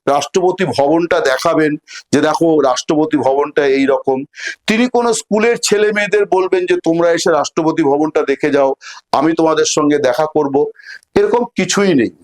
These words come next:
তিনি একটা পদে বসে আছেন এবং গোটা রাষ্ট্র ব্যবস্থা, গোটা সরকারি ব্যবস্থা তার অস্তিত্ব পদে পদে অস্বীকার করছে।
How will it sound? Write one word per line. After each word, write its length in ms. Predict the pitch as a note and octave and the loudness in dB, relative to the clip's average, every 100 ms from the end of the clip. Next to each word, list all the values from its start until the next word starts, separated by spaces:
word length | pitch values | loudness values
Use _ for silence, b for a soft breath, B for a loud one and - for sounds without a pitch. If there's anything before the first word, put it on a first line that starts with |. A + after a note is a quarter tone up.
| _ _ - B _ | _ _ -20 B _
তিনি 200 | E3 F#3 G#3+ | 0 2 2
একটা 300 | G#3 - G#3 | 0 0 -2
পদে 440 | - D3 D#3 F#3 | 2 0 2 2
বসে 340 | F#3 C#3 - F3+ | 0 -2 0 0
আছেন 420 | F3+ - F#3+ G3+ _ - B B - | -2 -4 -6 -8 _ -20 B B -2
এবং 240 | C#3+ F#3+ G#3+ - _ _ _ _ _ _ _ _ _ _ _ _ _ _ - | 2 2 -2 -8 _ _ _ _ _ _ _ _ _ _ _ _ _ _ -2
গোটা 420 | G#2+ A3 A3+ C4 | 2 2 2 2
রাষ্ট্র 420 | A3 F3 - - | 2 0 -2 0
ব্যবস্থা, 600 | A3 G3 G3 F3+ - C#3 C#3+ - | 2 2 2 0 0 0 0 -2
গোটা 340 | G#2 E3 G#3 | -2 0 0
সরকারি 640 | F3+ - E3 F3 F3+ G#3 G#3+ | -2 -2 0 0 0 0 2
ব্যবস্থা 680 | F3+ E3 E3 - C#3 C3+ - B B B - - | 2 0 -2 0 0 0 -4 B B B -20 -4
তার 240 | E3+ E3 F3 - E3 | 0 2 0 0 -2
অস্তিত্ব 760 | F3 - A#3 A#3 - D#3+ E3+ - _ - | -2 -2 -4 -4 -2 0 0 -2 _ -2
পদে 240 | D#3 D#3 F#3 | 0 2 2
পদে 280 | F3+ F3 F3 F3 - | 2 2 2 0 0
অস্বীকার 480 | F3 - E3+ D#3+ | -2 -2 0 -2
করছে। 420 | B2+ G#2 - - | 0 -4 -4 -6